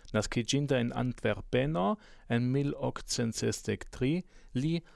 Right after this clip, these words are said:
post la lernejo komence inkliniĝis al la pentrado. Ĝi baldaŭ fariĝis tro monotona. Tia manko de kontentigo artista kaj profunda ĝenerala krizo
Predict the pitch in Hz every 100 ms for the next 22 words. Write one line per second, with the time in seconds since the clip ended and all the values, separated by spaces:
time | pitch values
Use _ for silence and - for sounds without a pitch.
0 | - 127 120 - 117 107 107 104 113 127
1 | 147 165 170 - - 131 120 120 135 -
2 | 160 - 131 127 - 120 143 156 170 -
3 | 127 127 127 135 131 101 98 95 95 -
4 | - - - - - 135 120 120 143 147
5 | 147 - 123 131 143 139 - 123 120 123
6 | 127 - 104 101 98 101 - - - 139
7 | 127 120 127 127 139 131 117 - 117 117
8 | 110 104 - 139 127 120 113 104 - 123
9 | - 160 180 - - - - - - 113
10 | - 113 - 156 127 113 113 107 101 104
11 | 101 92 127 120 110 170